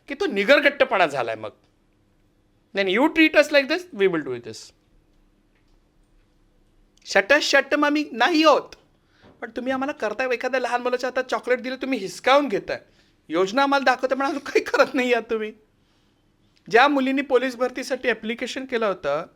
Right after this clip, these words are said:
पोलीस भरतीमध्ये त्यांना जर आम्ही इथपर्यंत तयार केलं आणि पोलिसांनी त्यांना घेतलंच नाही आरक्षण या मुद्द्यावरून,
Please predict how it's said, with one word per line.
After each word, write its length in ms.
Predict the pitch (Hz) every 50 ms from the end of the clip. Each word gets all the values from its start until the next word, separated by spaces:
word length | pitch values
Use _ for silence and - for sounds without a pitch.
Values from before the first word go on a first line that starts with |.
| _ _ _ _ _ _ _ _ _
पोलीस 260 | - 214 226 254 240
भरतीमध्ये 460 | - 247 233 226 254 247 254 254 262 254
त्यांना 240 | 254 247 233 247
जर 160 | 247 226 254 262
आम्ही 240 | 247 247 247 254
इथपर्यंत 380 | 254 254 - - 247 254 254 277 269 - -
तयार 260 | 226 220 233 262 269 262 -
केलं 220 | 240 208 185 196
आणि 140 | 196 208 220
पोलिसांनी 440 | 214 226 220 233 233 247 247 247 233
त्यांना 180 | 247 240 240
घेतलंच 640 | 202 156 - - 180 180 180 - 240 262 277 269 -
नाही 140 | 240 226 214
आरक्षण 380 | 196 190 190 196 196 - 214 202
या 80 | 202
मुद्द्यावरून, 600 | 196 190 185 170 170 175 170 165 156 151 156 160